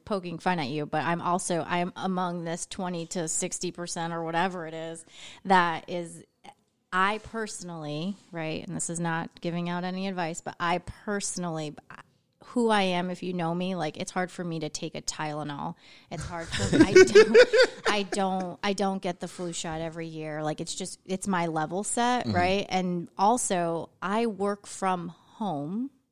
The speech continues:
Speaker 1: I don't go out in the public. I don't even as much as do my own grocery shopping, right? So I also have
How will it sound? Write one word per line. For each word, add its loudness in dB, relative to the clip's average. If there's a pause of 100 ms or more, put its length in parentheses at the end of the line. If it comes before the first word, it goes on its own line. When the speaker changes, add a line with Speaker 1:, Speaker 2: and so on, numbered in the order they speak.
(440)
Speaker 1:
I -2
don't 0
go 2
out -2
in -8
the -6
public. -4
I 0
don't 0
even -2
as -2
much -6
as -6 (160)
do -4
my -6
own -6
grocery -4
shopping, -8 (120)
right? -8
So -2
I -2
also 0
have -2